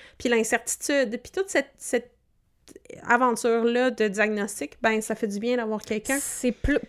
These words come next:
Speaker 2: plus que de se sentir écouté, c'est de se sentir compris.
Speaker 1: Ouais.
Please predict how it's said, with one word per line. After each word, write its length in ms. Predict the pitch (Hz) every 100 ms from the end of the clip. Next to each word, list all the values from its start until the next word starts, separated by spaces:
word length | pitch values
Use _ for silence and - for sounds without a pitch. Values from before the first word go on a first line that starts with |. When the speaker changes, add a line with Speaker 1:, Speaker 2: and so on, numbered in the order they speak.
| -
Speaker 2:
plus 320 | - 320 330
que 100 | -
de 240 | 240 233 233
se 80 |
sentir 480 | - 240 220 - 247
écouté, 480 | 240 - - - 262
c'est 180 | - 226
de 140 | 208
se 80 | 208
sentir 440 | - 208 - 214 -
compris. 480 | 208 190 - - 202 -
Speaker 1:
Ouais. 220 | 233 208